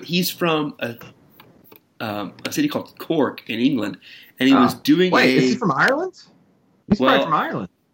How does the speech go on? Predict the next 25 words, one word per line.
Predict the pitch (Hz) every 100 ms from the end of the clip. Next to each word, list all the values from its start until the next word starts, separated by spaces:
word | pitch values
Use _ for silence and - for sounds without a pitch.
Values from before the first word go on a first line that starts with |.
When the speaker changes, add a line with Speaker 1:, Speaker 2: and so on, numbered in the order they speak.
| -
Speaker 1:
he | 139
might | 151 170 151
be, | 127
but | 98 127
he | 139
was | 123
doing | 165 196 160
a, | 104 -
a | 110 _ _
really | 110 156 151
hilarious | 110 104 107 156 151 - -
accent. | - 156 180 - 98 92 -
He | -
was | 151
kinda, | - 254
Speaker 2:
Aren't | 220
Speaker 1:
like, | 156 151
Speaker 2:
people, | 135 - _ -
yeah. | -
Speaker 1:
putting | 180 185 175
forth | - 156 151 -
this, | 127 123
like, | 120 104 90 - _ _ _ _ _ _ -
dorky | 113 127 139 143 135 113 117
persona, | - 104 - 110 113 101 90 92